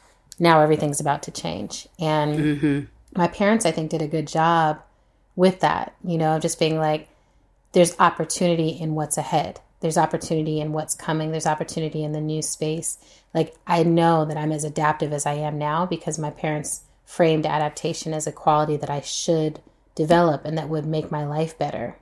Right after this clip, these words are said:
Speaker 1: and make me excited, right? Um,
Speaker 2: Yeah.
Speaker 1: but I also feel like they would do the one-two of, like, this change is happening and then catch my grief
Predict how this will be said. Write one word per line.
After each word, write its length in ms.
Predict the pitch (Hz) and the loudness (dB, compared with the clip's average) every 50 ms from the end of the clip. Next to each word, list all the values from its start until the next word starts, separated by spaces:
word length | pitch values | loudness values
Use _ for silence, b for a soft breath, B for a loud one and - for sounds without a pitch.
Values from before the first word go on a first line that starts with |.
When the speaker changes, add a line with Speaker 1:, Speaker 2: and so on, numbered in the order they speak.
| - | -8
Speaker 1:
and 120 | - 156 156 | -6 -4 0
make 180 | 156 156 156 - | 0 0 0 -2
me 260 | 165 151 151 - - | -2 -4 -4 -4 -6
excited, 680 | 156 143 - - - - - 151 160 - - - 202 - | -8 -6 -4 -2 -2 0 0 0 -2 -2 -4 -8 -8 -6
right? 420 | 180 170 156 156 170 180 180 - B B B B B B B B B | -2 0 2 2 2 0 -2 -6 B B B B B B B B B
Um, 380 | - 151 156 156 147 143 147 151 | -4 -2 0 0 0 0 -2 -2
Speaker 2:
Yeah. 220 | 147 143 139 127 123 104 | -2 -2 -2 -2 -2 2
Speaker 1:
but 300 | - 165 156 151 151 151 - - | 4 6 6 6 4 0 -2 -2
I 100 | 175 165 | -2 0
also 360 | - 170 160 160 - - 170 | 2 2 2 2 2 2 0
feel 240 | 151 - - 160 156 | 0 2 0 0 2
like 300 | 160 156 151 151 151 - b b b b b b - | 2 0 0 -2 -4 -8 b b b b b b 4
they 220 | - 170 170 170 | 6 8 8 8
would 380 | 165 165 165 160 151 151 - - _ _ - 180 | 8 8 6 6 6 2 0 -6 _ _ -14 -4
do 220 | - 175 175 175 | 0 2 4 6
the 100 | 170 170 | 6 6
one-two 840 | 151 151 156 156 156 156 151 - - 175 156 151 147 143 143 170 - - - | 4 4 4 2 2 2 0 2 2 4 4 4 4 2 -2 -4 -8 -6 -2
of, 160 | 175 160 147 | 0 0 2
like, 320 | 156 156 147 139 147 - _ _ _ _ _ - | 2 2 0 0 -2 -6 _ _ _ _ _ -2
this 160 | - 160 - | 0 0 0
change 320 | - - - 175 175 175 | 0 2 2 4 4 4
is 120 | 170 160 - | 2 0 0
happening 600 | - 151 151 - - 160 151 151 151 147 151 151 b b b b b b b | 2 0 0 0 -2 -4 -4 -2 -2 -4 -6 -6 b b b b b b b
and 140 | 190 170 | 0 2
then 140 | 165 151 151 | 2 2 2
catch 400 | 151 - - - 185 - - - | -2 -2 0 0 0 0 0 -6
my 180 | 175 156 151 147 | -6 -4 -4 -6
grief 540 | 147 - - 196 214 202 165 - - - | -6 -2 2 4 4 4 2 0 -4 -18